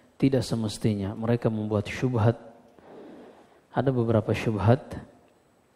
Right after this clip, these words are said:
Di antaranya Ali bin Abi Thalib tidak berhukum dengan hukum Allah karena mengangkat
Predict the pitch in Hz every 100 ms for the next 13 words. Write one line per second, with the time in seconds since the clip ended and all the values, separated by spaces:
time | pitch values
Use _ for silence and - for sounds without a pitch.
0 | _ _ _ _ _ _ _ _ - -
1 | - - - - _ - 131 123 113 120
2 | 117 120 110 110 98 110 113 110 107 104
3 | 107 - 113 117 127 127 - - 113 117
4 | 110 110 - 131 120 110 107 107 - -
5 | 117 113 107 113 107 - - - - _
6 | _ _ - 104 110 120 113 110 113 120
7 | 117 113